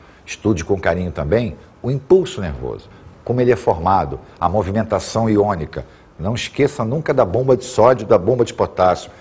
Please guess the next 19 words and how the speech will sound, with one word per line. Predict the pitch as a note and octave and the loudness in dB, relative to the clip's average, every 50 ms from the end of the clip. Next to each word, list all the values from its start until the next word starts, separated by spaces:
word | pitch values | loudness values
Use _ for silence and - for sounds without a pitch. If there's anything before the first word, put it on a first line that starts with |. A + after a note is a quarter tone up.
| - - | -14 -4
Ela | - E2+ F2+ F#2 | -2 0 2 2
é | G2+ | 2
fundamental, | G2 - - C3 C3+ A#2 A#2+ A#2 A2+ A2 G2+ F2 - - F#2 F2 E2+ D#2+ D2+ D#2 - - - - - - - - - - | 0 -2 -6 -6 -2 0 0 0 0 -2 -6 -6 0 2 2 4 4 2 0 -4 -10 -18 -20 -20 -20 -20 -20 -6 2 4
tanto | D#3 F#3 F3 F#3 | 4 6 6 2
no | E3 E3 | 0 0
axônio | D#3 D3 - - - - C#3+ C#3 C#3 C3+ | 0 -2 -2 -4 -2 0 0 2 2 2
mielínico | C3 C3 B2 G#2+ A#2 C#3 E3+ F#3 G3 F#3+ E3 F3+ | 2 2 2 2 0 -2 -2 -2 -4 -4 -4 -4
quanto | E3 - E3 E3 D#3 D#3 | -2 -2 -2 -2 -2 -2
no | D#3 D3+ D3+ | -2 -2 -2
axônio | C#3+ B2+ - - - - B2+ B2+ C3 C3 - - - | -4 -4 -6 -8 -4 -2 -2 0 0 -2 -4 -2 2
amielínico. | B2 C#3 D3 C#3+ B2+ G#2+ G2 F2+ E2 D#2 D#2 D2 C2+ C2+ - - - C#2 - - - - - - - - - - - | 4 4 4 4 2 -2 -2 -2 -2 -2 -4 -6 -6 -8 -10 -12 -14 -14 -14 -16 -20 -20 -20 -20 -20 -20 -20 -8 0
Veja | - C#3 D3+ D3 D3 B2+ | 4 4 6 6 4 4
bem | G#2 C3+ D3 C#3 - - - - - | 4 2 2 0 -6 -14 -20 -18 -2
qual | - - E3+ F3+ | 6 8 8 10
é | F#3 | 8
o | E3+ C3+ | 6 4
tráfego | - - B2+ C3 B2+ - - - - | 0 0 0 0 0 0 -4 -6 -4
desse | G2+ F2+ F#2 - - E2+ | 0 0 0 -2 -4 -10
impulso. | D2+ - D2 C#2 C2 - - - - - | -8 -6 -6 -6 -6 -6 -12 -16 -16 -18